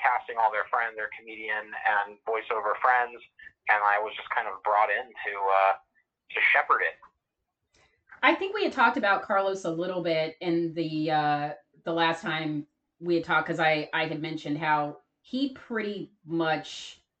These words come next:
Speaker 2: uh, was a huge part of my childhood. <laughs> Like, I mean,
Speaker 1: Yeah.
Speaker 2: I, I feel like I grew up with him. Like, I had a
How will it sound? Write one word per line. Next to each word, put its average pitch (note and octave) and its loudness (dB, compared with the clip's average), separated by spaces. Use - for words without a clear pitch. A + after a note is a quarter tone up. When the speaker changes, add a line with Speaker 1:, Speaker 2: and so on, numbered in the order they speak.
Speaker 2:
uh, D3+ 2
was D#3+ 2
a D#3+ 0
huge F3 -6
part D#3+ 2
of D3+ -4
my D3 -2
childhood. C#3 -4
<laughs> A3 2
Like, - 10
I G#3 0
mean, A3 4
Speaker 1:
Yeah. B3 8
Speaker 2:
I, G3+ 6
I G#3 2
feel A3 2
like G3+ 4
I F3 6
grew E3+ 4
up E3 2
with E3 4
him. C3+ -4
Like, F3 2
I F#3+ 10
had F3 4
a E3 8